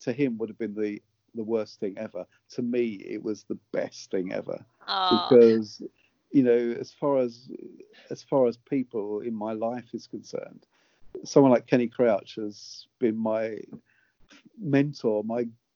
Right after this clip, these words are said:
Speaker 1: guru. You know, this is the guy I wanted to have the sort of knowledge and the,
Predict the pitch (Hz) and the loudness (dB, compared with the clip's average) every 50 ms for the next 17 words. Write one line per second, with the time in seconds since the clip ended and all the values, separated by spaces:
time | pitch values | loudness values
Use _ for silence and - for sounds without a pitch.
0 | _ _ - 139 135 139 135 127 120 110 101 92 95 98 110 117 107 104 107 120 | _ _ 4 6 6 8 6 4 2 -2 -8 -10 -12 -12 -10 -10 -12 -12 -14 -14
1 | 120 - - 117 120 - - - 107 104 101 104 107 113 110 - - 117 - - | -14 -12 -14 -10 -10 -6 -2 2 2 2 2 0 -4 -8 -10 -12 -12 -14 -14 -8
2 | - 117 104 104 107 - _ _ _ _ _ _ _ - 131 127 117 - 120 113 | -6 -4 -4 -4 -6 -10 _ _ _ _ _ _ _ -2 -2 -2 -2 -4 -6 -6
3 | - - - - 127 120 127 123 123 123 113 110 107 - 107 101 104 107 107 | -6 -8 -6 -6 -4 0 2 2 2 2 0 -2 -4 -4 -6 -4 -2 -2 -4